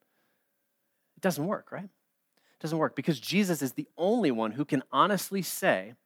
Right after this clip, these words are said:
"I've never broken God's law. I've never sinned. I've never done anything wrong." And so a holy and perfect sacrifice was required to pay the penalty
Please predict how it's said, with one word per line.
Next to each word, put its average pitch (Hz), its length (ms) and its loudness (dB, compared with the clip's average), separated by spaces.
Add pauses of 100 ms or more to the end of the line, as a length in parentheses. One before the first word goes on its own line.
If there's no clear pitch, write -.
(640)
"I've 120 140 2
never 135 360 4
broken 117 340 -2
God's 123 280 -2
law. 139 220 -6 (600)
I've 135 140 8
never 147 460 4
sinned. 131 400 0 (120)
I've 123 160 4
never 139 460 8
done 127 340 4
anything 156 480 2
wrong." 147 300 6
And 131 140 -2
so 139 160 4
a 131 80 8
holy 220 600 4 (140)
and 139 160 2
perfect 214 440 4
sacrifice 120 640 2
was 107 140 -8
required 123 560 4
to 117 80 -8
pay 135 180 -2
the 117 100 -4
penalty 123 540 2